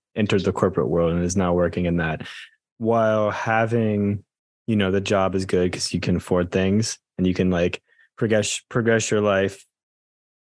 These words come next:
slowly. It is nice to also have, like, a creative outlet in some way that you can be like, "Oh, okay, I can make clothing, or I can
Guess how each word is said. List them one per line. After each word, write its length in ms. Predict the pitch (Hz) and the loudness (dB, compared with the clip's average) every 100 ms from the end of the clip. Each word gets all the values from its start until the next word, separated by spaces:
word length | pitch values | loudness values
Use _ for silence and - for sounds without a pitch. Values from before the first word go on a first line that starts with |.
| _ _ _ _ _ - | _ _ _ _ _ -12
slowly. 640 | - 120 104 110 127 135 _ _ _ _ _ _ _ _ - | -4 0 2 2 0 -4 _ _ _ _ _ _ _ _ -4
It 120 | 123 | 0
is 220 | 120 113 | 0 2
nice 400 | 110 101 98 - | 0 0 -2 -2
to 140 | - 98 | 0 2
also 300 | 90 - 90 | 2 0 -2
have, 260 | 92 90 | 0 2
like, 220 | 92 87 | 2 0
a 80 | - | -2
creative 360 | - 131 120 104 | -2 0 2 2
outlet 340 | 95 87 87 - _ - | 0 -2 -6 -10 _ -4
in 140 | 120 | -2
some 300 | 113 117 104 | 0 0 2
way 140 | 98 | 2
that 60 | 92 | 2
you 60 | 95 | 2
can 20 | |
be 40 | 98 | 0
like, 140 | 95 | 0
"Oh, 220 | 160 156 | 0 0
okay, 380 | 117 123 82 85 - | 0 -2 -4 -4 -2
I 80 | 101 | -2
can 220 | 98 98 | 2 2
make 160 | 95 98 | 2 0
clothing, 520 | 120 113 101 92 85 | 0 0 2 0 0
or 100 | 87 | 0
I 140 | 87 87 | 0 0
can 440 | - 85 85 92 | 0 0 0 -2